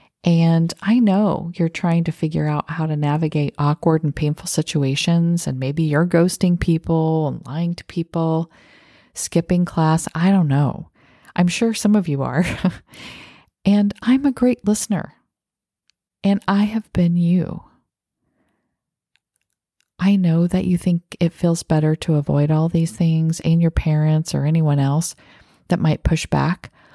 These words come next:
but I promise it actually feels better to face it.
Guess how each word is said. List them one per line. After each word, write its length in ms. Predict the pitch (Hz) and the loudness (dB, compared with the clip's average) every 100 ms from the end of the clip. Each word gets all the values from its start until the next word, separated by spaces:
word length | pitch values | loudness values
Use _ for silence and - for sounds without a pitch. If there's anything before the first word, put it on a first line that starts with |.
| - | -6
but 100 | - - | -6 0
I 120 | 175 | 0
promise 720 | - - 180 175 151 147 - | 2 -2 2 2 2 0 -2
it 180 | 156 - | -4 -2
actually 560 | 156 156 - - 208 208 | -2 -2 -4 -6 0 0
feels 300 | - 175 165 | 0 -2 -2
better 360 | - 147 143 143 | 0 0 0 -2
to 140 | - | -6
face 360 | - 127 135 - | -8 -10 -8 -8
it. 340 | - - | -10 -12